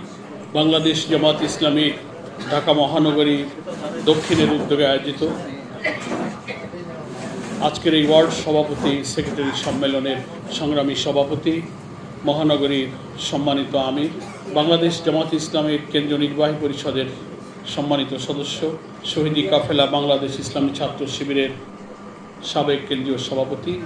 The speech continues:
জননেতা নুরুল ইসলাম বুলবুল, আজকের এই সম্মেলনের সম্মানিত বিশেষ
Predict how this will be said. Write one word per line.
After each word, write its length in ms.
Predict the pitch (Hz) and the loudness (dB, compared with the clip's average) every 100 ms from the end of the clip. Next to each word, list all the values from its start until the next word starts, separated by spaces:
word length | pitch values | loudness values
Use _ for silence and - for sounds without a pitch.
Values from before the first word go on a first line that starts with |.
| 139 | -2
জননেতা 400 | 143 139 131 - | 0 0 -2 -2
নুরুল 300 | 131 139 135 131 | -2 0 -2 -4
ইসলাম 240 | - 139 123 | -4 -4 -2
বুলবুল, 320 | 127 127 139 170 - - - - - | -2 0 0 0 -4 -10 -8 -4 -2
আজকের 240 | 151 - 170 | 0 2 4
এই 80 | 175 - | 4 2
সম্মেলনের 520 | 160 160 160 156 156 160 - - - - - - | 0 2 4 4 2 0 -6 -10 -8 -8 -6 -2
সম্মানিত 460 | 180 156 151 147 151 143 139 | 0 2 2 2 2 2 0
বিশেষ 280 | 143 156 | -2 -4